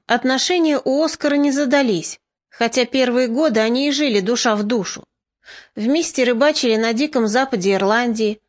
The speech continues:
где у отца был охотничий домик Майтура. Впоследствии Оскар назовёт это место Пурпурным островком. Вместе ездили в горы Уиклоу, в Гленкри, на ферму,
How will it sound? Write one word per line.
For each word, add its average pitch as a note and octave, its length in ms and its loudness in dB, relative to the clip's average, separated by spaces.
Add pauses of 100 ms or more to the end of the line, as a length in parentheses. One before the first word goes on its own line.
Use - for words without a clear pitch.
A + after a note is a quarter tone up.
(140)
где G3+ 240 -2
у A3+ 60 2
отца A#3 380 0
был A3+ 180 2
охотничий B3+ 600 -2
домик C4+ 400 0
Майтура. C4 600 -2 (760)
Впоследствии C4 840 -2
Оскар C#4+ 380 0
назовёт C4 480 0
это C#4 180 -2
место C#4+ 380 -2
Пурпурным C#4 640 0
островком. C4+ 720 -2 (1040)
Вместе C#4+ 520 -2
ездили C4 480 0
в A#3+ 120 -2
горы C4 380 2
Уиклоу, B3+ 720 0 (320)
в F#3 120 -8
Гленкри, B3 680 0 (260)
на C4+ 180 0
ферму, A#3+ 580 0